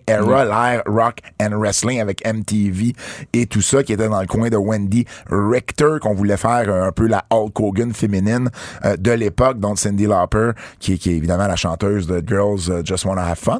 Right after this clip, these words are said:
Speaker 1: qui est un, qui est un classique encore.
Speaker 2: Quelle chanson,
Speaker 1: Aujourd'hui, je chanterai pas, même si
Speaker 2: Ah,
Speaker 1: Fred
Speaker 2: je
Speaker 1: aimerait vraiment ça que je chante.
Speaker 2: Moi, j'ai, j'ai essayé le setup, Fred.
Speaker 1: Non, non,
Speaker 2: J'ai essayé
Speaker 1: non,
Speaker 2: le
Speaker 1: ça a pas
Speaker 2: setup.
Speaker 1: marché. Bref, euh, Becky Lynch, euh, un rôle dans la série. Euh,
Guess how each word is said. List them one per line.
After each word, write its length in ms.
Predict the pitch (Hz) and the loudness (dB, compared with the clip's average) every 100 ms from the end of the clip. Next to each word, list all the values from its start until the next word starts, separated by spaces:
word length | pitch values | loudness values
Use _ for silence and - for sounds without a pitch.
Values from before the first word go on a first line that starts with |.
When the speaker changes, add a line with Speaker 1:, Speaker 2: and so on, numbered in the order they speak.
| 226 | -4
Speaker 1:
qui 100 | - | -6
est 100 | - | -6
un, 120 | 69 | -8
qui 140 | - 85 | -8 -6
est 80 | |
un 100 | 87 | -6
classique 560 | 87 - 107 95 135 127 | -6 -4 -2 -2 0 -2
encore. 500 | 101 87 107 120 123 | -4 -2 0 2 2
Speaker 2:
Quelle 180 | - 220 | 2 0
chanson, 220 | 226 214 | 2 2
Speaker 1:
Aujourd'hui, 400 | 247 262 85 131 | 2 0 0 -2
je 180 | 139 110 | 0 0
chanterai 460 | 95 - 143 - 110 | 0 2 0 0 0
pas, 180 | 139 | 2
même 160 | 127 110 | 2 -4
si 120 | 98 | -6
Speaker 2:
Ah, 20 | - | -2
Speaker 1:
Fred 280 | 120 120 - - - - | 0 0 -2 -10 -14 -4
Speaker 2:
je 60 | 110 | -2
Speaker 1:
aimerait 240 | 98 107 | 2 2
vraiment 400 | 98 120 117 104 | 4 2 0 0
ça 120 | - | 0
que 140 | 123 98 | 2 0
je 80 | |
chante. 260 | - 135 143 | 0 0 0
Speaker 2:
Moi, 100 | 147 135 | 0 0
j'ai, 200 | 156 135 | 0 2
j'ai 80 | |
essayé 200 | 147 175 | 2 2
le 60 | 160 | 2
setup, 360 | 147 147 143 - | 2 4 2 4
Fred. 180 | 131 143 | 2 4
Speaker 1:
Non, 300 | 175 185 160 | 6 4 2
non, 180 | 151 170 | 4 4
Speaker 2:
J'ai 40 | |
essayé 160 | 156 151 | 4 4
Speaker 1:
non, 80 | 170 | 4
Speaker 2:
le 60 | |
Speaker 1:
ça 80 | 131 | 4
a 40 | 127 | 4
pas 40 | |
Speaker 2:
setup. 120 | 135 | 4
Speaker 1:
marché. 360 | 123 110 - 147 | 2 0 0 0
Bref, 380 | 123 131 175 185 - | 2 2 2 2 4
euh, 400 | 143 139 139 135 | 4 6 6 4
Becky 280 | 139 143 123 | 2 2 2
Lynch, 340 | 131 170 - | 2 0 2
euh, 280 | 113 107 104 | 4 4 4
un 280 | 101 107 101 | 2 2 2
rôle 480 | 90 117 127 117 90 | 2 2 2 2 2
dans 160 | 92 | 0
la 120 | 101 | 0
série. 420 | 104 101 95 85 113 - - - - | 0 0 0 0 -2 -6 -14 -14 0
Euh, 480 | 113 131 139 139 | 4 6 4 2